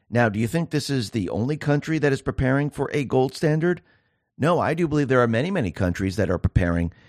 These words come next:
to go to an alternative currency. Yes, gold is an alternative currency. Bitcoin is an alternative currency. And I do believe there are countries that are moving in all different directions. Now,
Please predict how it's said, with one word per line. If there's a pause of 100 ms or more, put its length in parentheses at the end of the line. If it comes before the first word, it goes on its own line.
(160)
to
go
to
an
alternative
currency. (220)
Yes, (120)
gold
is
an
alternative
currency. (420)
Bitcoin
is
an
alternative
currency. (360)
And
I
do
believe
there
are
countries
that
are
moving (320)
in
all
different
directions.
Now,